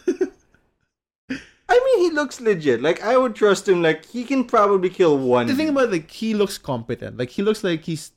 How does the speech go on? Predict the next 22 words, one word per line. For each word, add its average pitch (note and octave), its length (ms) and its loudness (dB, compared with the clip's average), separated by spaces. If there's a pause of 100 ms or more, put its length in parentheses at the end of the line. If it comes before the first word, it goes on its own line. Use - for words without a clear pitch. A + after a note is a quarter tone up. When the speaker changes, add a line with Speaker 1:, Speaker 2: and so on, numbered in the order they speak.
(100)
Speaker 2:
dressed C#3+ 260 -4
for F#3+ 100 -2
the G3 80 0
job. G#2+ 380 -6 (560)
Speaker 1:
He B3 120 -6
also A3 400 0
Speaker 2:
Uh, D3+ 160 -2
Speaker 1:
al-, C3+ 60 -8
looks C3+ 340 -4
like A#2 160 0
he's A#2 300 -14
about A#2+ 300 -4
to B2 80 -6
drop G#2+ 360 -6
the A#2 140 -14
next B2 500 -8
hottest A#2+ 460 -4
album A#2+ 340 -2
in A2 120 -6
Venice - 360 -2
as C4+ 180 -4
well. A2 320 -14